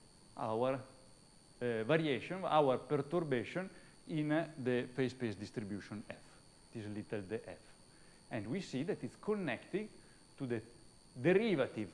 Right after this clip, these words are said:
of the unperturbed distribution of the particles in the phase space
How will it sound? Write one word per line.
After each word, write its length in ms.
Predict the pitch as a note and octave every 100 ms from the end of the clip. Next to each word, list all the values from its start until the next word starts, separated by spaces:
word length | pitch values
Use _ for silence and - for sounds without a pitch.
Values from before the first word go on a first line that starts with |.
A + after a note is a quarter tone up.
| -
of 320 | F3 D#3+ G#2+
the 200 | C3 B2 -
unperturbed 1080 | B3 F#3 F3 D3 - D#3 C3 G#2+ G2 F#2 G2
distribution 760 | B2 D3 C3+ D3+ C#3+ - G#2+
of 120 | G#2
the 60 | G#2
particles 520 | - C#3 - G2+ G#2
in 140 | B2+ C#3
the 80 |
phase 260 | - C3 F3+
space 380 | - A2+ G2+